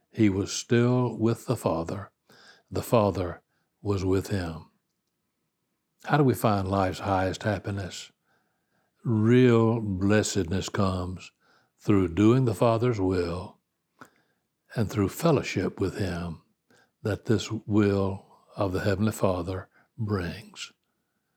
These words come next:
Oh God, help us to be true, to be faithful to the call of a loving God who has given us the ability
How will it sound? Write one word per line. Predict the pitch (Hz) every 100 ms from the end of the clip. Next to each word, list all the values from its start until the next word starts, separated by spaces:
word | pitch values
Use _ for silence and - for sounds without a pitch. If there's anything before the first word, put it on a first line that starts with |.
| _ _ _ _ _ _ _ _ -
Oh | 131 113
God, | 113 101 101
help | 123 98
us | 92 - _
to | -
be | 92 95
true, | - - 107 101 110 - -
to | -
be | 92 92
faithful | - 120 117 - 127 123 120 - _ _ _ _ _ _
to | 107
the | 95
call | - - 117 117 120 120 92 98 - _ _ -
of | - 95
a | 87
loving | 90 110 117 123
God | 101 87 87 90 - _ _ _ _ _
who | -
has | 110 95
given | 123 120
us | 123 107
the | - 101
ability | 90 120 127 123 139 135